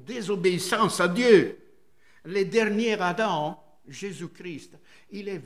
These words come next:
venu pour nous donner la vie et pour nous faire rentrer dans la présence de Dieu. Comme on dit toujours dans nos réunions de prière les vendredis, hein, avant de prier,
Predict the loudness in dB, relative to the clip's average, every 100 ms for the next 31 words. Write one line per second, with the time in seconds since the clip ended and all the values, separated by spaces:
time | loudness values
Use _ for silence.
0 | -10 -8 -8 -8 -10 -12 -16 -20 -20 -20
1 | -20 -20 -14 -10 -8 -10 -10 -10 -8 -8
2 | -8 -8 -10 -12 -14 -16 -10 -10 -6 -6
3 | -2 -2 -4 -2 0 0 0 -4 -8 -8
4 | -2 2 2 2 4 4 4 2 0 -2
5 | -8 -10 -12 -12 -14 -18 -16 -16 -16 -18
6 | -18 -20 -14 -8 -4 -2 -2 2 2 4
7 | 4 4 4 4 6 6 6 6 6 4
8 | 2 0 2 0 0 -4 -4 -6 -8 -14
9 | -14 -14 -16 -18 _ _ _ _ -4 0
10 | 2 6 6 6 6 6 6 4